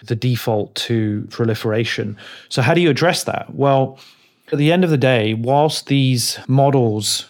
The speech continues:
feel like they're kind of evolving super fast because they're in software,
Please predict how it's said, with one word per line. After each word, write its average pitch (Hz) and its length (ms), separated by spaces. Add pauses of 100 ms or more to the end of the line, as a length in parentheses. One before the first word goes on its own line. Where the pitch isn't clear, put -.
(120)
feel 135 360
like 117 280
they're 110 180
kind 117 320
of 107 320 (140)
evolving 123 500
super 117 340
fast 113 540
because 113 300
they're 113 180
in 104 100
software, 104 680